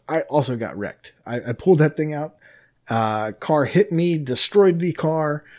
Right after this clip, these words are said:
Uh, and then I guess there was a car left in the lanes, and then eventually every car hit that and blew up. Uh, so it's a very different <laughs> game. Uh, things don't reset when they, when they explode. So yeah, I,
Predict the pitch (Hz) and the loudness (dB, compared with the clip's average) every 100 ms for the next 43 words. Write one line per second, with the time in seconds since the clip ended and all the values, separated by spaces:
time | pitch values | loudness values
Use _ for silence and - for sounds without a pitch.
0 | - _ _ - 117 110 113 113 123 131 | -20 _ _ -6 -2 -2 -4 -4 0 2
1 | 131 131 117 120 127 127 123 110 87 - | 2 0 -2 -2 0 0 0 -4 -10 -6
2 | - 139 139 135 - 127 120 110 107 165 | 0 2 2 0 -2 -4 -4 -2 2 4
3 | 185 185 180 156 139 135 127 139 160 - | 4 2 0 -2 -4 -2 2 2 2 2
4 | 139 139 160 151 165 143 - - 180 175 | 2 2 0 0 0 0 2 0 0 2
5 | 156 170 151 127 123 151 143 135 - - | 0 0 0 2 4 4 2 0 -6 -16
6 | - _ _ _ _ 113 104 - 254 214 | -20 _ _ _ _ -2 -2 -2 0 2
7 | 147 180 143 143 139 110 147 143 139 123 | 4 4 4 0 -2 0 2 4 2 -2
8 | 113 123 117 - 160 147 147 120 131 131 | -4 -4 -2 2 2 4 2 2 0 0
9 | 127 127 123 123 123 117 107 117 117 107 | 0 0 0 0 2 0 0 -2 0 -2
10 | - - 123 123 123 131 101 - 117 110 | -4 2 4 4 2 -2 -8 -4 0 0
11 | 110 - - - - - - - - - | -2 -8 -20 -20 -16 -16 -16 -18 -18 -18
12 | - _ _ _ - 190 220 160 107 - | -20 _ _ _ -4 2 2 2 -4 -6
13 | 160 165 - 156 | -6 -6 -6 -6